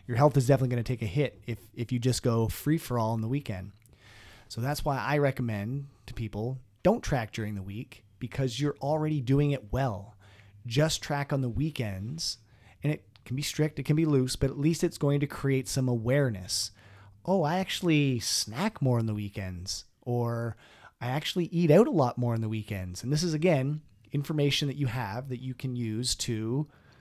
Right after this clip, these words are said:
make future decisions, make future plans, right?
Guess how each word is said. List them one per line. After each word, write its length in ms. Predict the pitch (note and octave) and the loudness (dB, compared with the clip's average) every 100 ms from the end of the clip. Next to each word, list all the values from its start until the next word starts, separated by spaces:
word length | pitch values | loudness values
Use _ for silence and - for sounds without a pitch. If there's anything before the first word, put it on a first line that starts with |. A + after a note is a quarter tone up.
| _ _ - | _ _ -12
make 260 | G2 G#2+ | -10 -10
future 340 | - A2 G2 B2+ | -10 -8 -6 -4
decisions, 560 | B2+ - F3+ C#3+ E2+ | -2 0 0 -2 -6
make 240 | G2 A2 - | -6 -8 -6
future 300 | C3 A#2 C3+ | -8 -4 -6
plans, 800 | - C3 D3 B2+ F2+ F2+ - - - - | -4 -2 0 -2 -4 -10 -12 -14 -18 -12
right? 200 | B2+ | -12